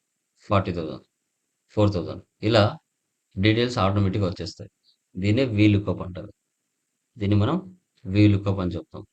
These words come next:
ఇంకా దీనిలో రకరకాల ఫార్మాట్లు ఉంటాయి. Just ఇది one type of format. ఒకరి just మన నెంబర్ ఇస్తే వాళ్ళ డీటెయిల్స్ అని వచ్చేస్తాయి.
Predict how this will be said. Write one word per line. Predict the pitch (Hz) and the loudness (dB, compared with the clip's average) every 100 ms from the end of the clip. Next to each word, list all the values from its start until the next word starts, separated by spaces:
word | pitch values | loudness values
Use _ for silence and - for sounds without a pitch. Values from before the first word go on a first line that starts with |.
| _ _ _ | _ _ _
ఇంకా | - 107 | -4 2
దీనిలో | 104 107 117 | 4 4 4
రకరకాల | 95 90 95 101 110 | 2 2 -2 0 -2
ఫార్మాట్లు | 101 95 98 95 92 | 0 0 0 0 -2
ఉంటాయి. | 90 160 | -4 -4
Just | 123 117 123 | -4 -6 -2
ఇది | 107 | 0
one | 98 95 | 2 2
type | 92 | 0
of | 98 98 | -2 -4
format. | 85 80 73 - _ _ _ _ _ _ _ _ _ _ _ _ _ _ - | -6 -8 -14 -18 _ _ _ _ _ _ _ _ _ _ _ _ _ _ -4
ఒకరి | 101 113 113 92 | 0 2 2 0
just | 90 104 - | -2 -2 -2
మన | 143 117 | -2 2
నెంబర్ | 104 104 123 | 4 4 2
ఇస్తే | 120 - | 0 -2
వాళ్ళ | 135 | 0
డీటెయిల్స్ | 101 101 101 104 | 2 4 2 2
అని | 92 | 0
వచ్చేస్తాయి. | 87 80 - - | -2 -10 -12 -18